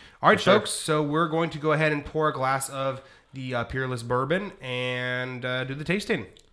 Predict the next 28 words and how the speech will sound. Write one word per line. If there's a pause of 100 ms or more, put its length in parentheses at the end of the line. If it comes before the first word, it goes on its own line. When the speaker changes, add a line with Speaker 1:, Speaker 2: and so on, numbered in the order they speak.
(320)
Speaker 1:
All
right,
folks.
We
have
a
glass
of
the
Peerless
Bourbon
poured.
So
now
we're
gonna
do
our
tastings.
As
always, (280)
Andy, (200)
we're
gonna
start
with
the
nose.